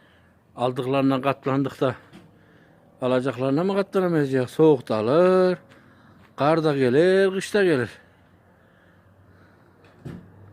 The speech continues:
Arkadaşlar, veda zamanı. <laughs> Hoşça kalın. Dostça kalın.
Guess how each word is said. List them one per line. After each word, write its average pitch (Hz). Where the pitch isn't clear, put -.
Arkadaşlar, 131
veda 127
zamanı. 123
<laughs> -
Hoşça 143
kalın. 117
Dostça 127
kalın. 123